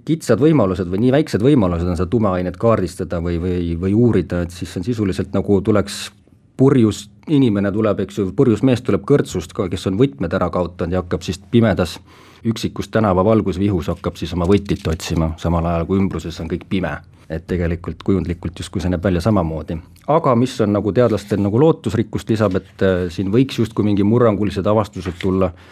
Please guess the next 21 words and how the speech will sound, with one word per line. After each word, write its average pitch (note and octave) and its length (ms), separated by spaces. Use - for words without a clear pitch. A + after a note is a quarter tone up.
on G2 100
ikkagi, G2+ 360
et - 340
millest F2 240
on F2+ 60
ka F2 80
palju F2+ 240
räägitud F#2 380
viimasel E2+ 340
ajal, E2 140
on E2+ 40
gravitatsioonilained, F#2 1200
ütleme, D#2 320
et - 240
neid F2+ 180
suudetakse F2 540
nüüd D2+ 100
tuvastada G2 540
ja D#2 80
loodetakse, F2 540
et - 300